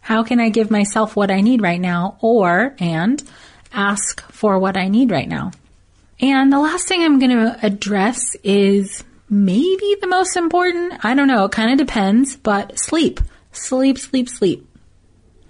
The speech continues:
There's so much going on in and around the holidays. There's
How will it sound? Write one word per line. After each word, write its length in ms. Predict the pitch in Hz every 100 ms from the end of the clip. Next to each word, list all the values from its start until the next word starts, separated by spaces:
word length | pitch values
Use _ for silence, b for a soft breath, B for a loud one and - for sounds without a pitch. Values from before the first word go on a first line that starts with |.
| b b b -
There's 260 | 254 262
so 320 | - 240 240
much 300 | 247 247 233
going 340 | - 185 190 190
on 340 | 202 190 202
in 180 | 254 190
and 100 | 180
around 280 | 175 170 175
the 80 | 175
holidays. 720 | 170 170 180 175 170 165 175
There's 580 | - 147 147 151 156 -